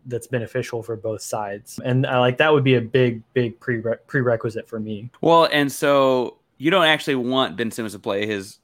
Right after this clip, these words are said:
Speaker 2: the next four years of his contract in Houston, doesn't sound like. You just see the value in Simmons versus Wall. And I, I gotta say, is this the kind of thing that we wanna pull the trigger on, like,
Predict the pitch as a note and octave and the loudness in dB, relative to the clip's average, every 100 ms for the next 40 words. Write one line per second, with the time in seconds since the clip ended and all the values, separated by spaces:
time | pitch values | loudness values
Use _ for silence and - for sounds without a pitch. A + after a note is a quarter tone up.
0 | _ G#2 G#2+ - A2 G#2 G2 F#2+ - - | _ -6 -6 -4 -2 0 -2 -6 -8 -4
1 | G2 F2 F#2+ F2+ G2+ - F#2 F2+ E2+ B2+ | -4 -2 -4 -4 -8 -8 -8 -8 -2 -2
2 | G#2+ F#2+ F2+ F2 B2 A#2+ - A#2 G2 F2+ | 0 -4 -6 -4 0 0 2 0 0 0
3 | G#2+ A2+ A2 G#2 G2+ F#2+ - G#2 F#2+ F#2+ | 0 2 0 -2 -4 -6 -6 -4 -4 -6
4 | F#2 - _ _ _ - A#2+ A2+ G#2+ F2 | -8 -14 _ _ _ 0 0 0 -4 -2
5 | F#2 F2+ E2+ E2+ E2 _ - _ _ A#2 | 0 0 0 -4 -8 _ -20 _ _ 0
6 | A2 A2 G#2+ - - G#2+ - B2 D3+ C#3+ | 2 0 -2 -8 -10 -10 -4 0 2 0
7 | - D#3 C#3+ B2 - _ - C3+ D#3 - | 2 4 4 2 -6 _ -8 -4 -4 -4
8 | D#3 C#3+ C3+ C#3 C3 A#2 B2 A#2+ G#2 B2+ | -2 -2 0 -2 0 0 0 -2 -2 -6
9 | A2 - A#2+ A2+ A2 A2 G#2+ F#2+ - | -4 -6 -2 0 2 0 0 -4 -6